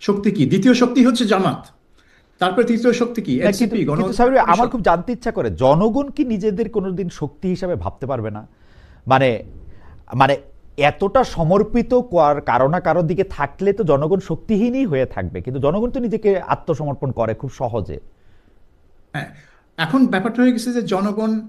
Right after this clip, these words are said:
Speaker 1: নেতৃ-, নিজেকে তো নেতৃত্ব দিতে পারে না, জনগণের
Speaker 2: হুম।
Speaker 1: সবসময় নেতৃত্ব দরকার।
Speaker 2: হুম।
Speaker 1: আমরা যে বলি যে জনগণ বাংলাদেশকে স্বাধীন করেছে, কিন্তু হ্যাঁ,
Speaker 2: হুম।
Speaker 1: সেটা ঠিক,
Speaker 2: হুম।
Speaker 1: কিন্তু ওই জনগণকে নেতৃত্ব দিয়েছে, যেহেতু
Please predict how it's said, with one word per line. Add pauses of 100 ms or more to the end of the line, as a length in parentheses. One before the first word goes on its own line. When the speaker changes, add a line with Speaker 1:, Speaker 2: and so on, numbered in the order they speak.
(240)
Speaker 1:
নেতৃ-,
নিজেকে
তো
নেতৃত্ব
দিতে
পারে
না, (180)
জনগণের
Speaker 2:
হুম।
Speaker 1:
সবসময়
নেতৃত্ব
দরকার। (180)
Speaker 2:
হুম।
Speaker 1:
আমরা
যে
বলি
যে
জনগণ (360)
বাংলাদেশকে
স্বাধীন
করেছে,
কিন্তু
হ্যাঁ,
Speaker 2:
হুম।
Speaker 1:
সেটা
ঠিক,
Speaker 2:
হুম।
Speaker 1:
কিন্তু
ওই
জনগণকে
নেতৃত্ব
দিয়েছে,
যেহেতু